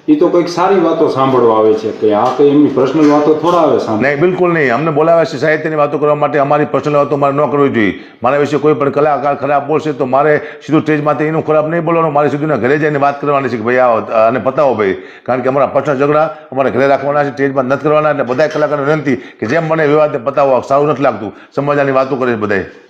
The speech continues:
Speaker 1: શું અપીલ કરશો બીજી, બીજા જે કલાકારો
Speaker 2: બધા કલાકારને
Speaker 1: મોટા
Speaker 2: વિનંતી,
Speaker 1: બની
Speaker 2: મોટા મોટા કલાકાર છે એને પણ તમે કહો, કહું છું કે આવો અને બધા કલાકારોને સમજાવો કે આ વિવાદને ટાળવો જોઈએ. સમાજ પણ આની નોંધ લે ખાસ, કે કલાકારમાં સમાજને પણ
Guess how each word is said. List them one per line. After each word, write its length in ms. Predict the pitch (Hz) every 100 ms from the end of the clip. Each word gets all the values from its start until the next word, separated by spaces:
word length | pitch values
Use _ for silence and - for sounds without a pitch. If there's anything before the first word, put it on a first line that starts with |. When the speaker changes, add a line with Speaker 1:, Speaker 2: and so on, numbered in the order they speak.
| _ _ _ _ _
Speaker 1:
શું 240 | - 165 127
અપીલ 200 | 139 120
કરશો 280 | 113 107 101
બીજી, 260 | 107 104
બીજા 300 | 104 120 131
જે 220 | 123 127 123
કલાકારો 600 | - 131 - 127 131 120
Speaker 2:
બધા 360 | 110 127 196
કલાકારને 420 | 202 185 165 170
Speaker 1:
મોટા 120 | 151 147
Speaker 2:
વિનંતી, 180 | 143
Speaker 1:
બની 220 | 139 151 -
Speaker 2:
મોટા 220 | 147 147
મોટા 240 | 170 170 156
કલાકાર 360 | 156 160 156
છે 80 | 143
એને 140 | 156
પણ 200 | 151 160
તમે 200 | 160 156
કહો, 180 | 147 151
કહું 220 | 127 151
છું 80 | 147
કે 60 | 131
આવો 260 | 139 180
અને 200 | 156 143
બધા 220 | 127 127 131
કલાકારોને 420 | 139 135 135 120
સમજાવો 420 | 131 127 104 85 - -
કે 60 | 117
આ 40 |
વિવાદને 320 | 123 139 135
ટાળવો 340 | 113 123 135 127
જોઈએ. 180 | 110 95 - -
સમાજ 260 | 143 147 123
પણ 240 | 139 151 123 - - 127
આની 160 | 139
નોંધ 280 | 123 139 147
લે 120 | 139
ખાસ, 340 | 117 139 147 - - _ -
કે 100 | 127
કલાકારમાં 460 | 135 143 139 147 135
સમાજને 400 | 143 147 147 135
પણ 380 | 147 147 143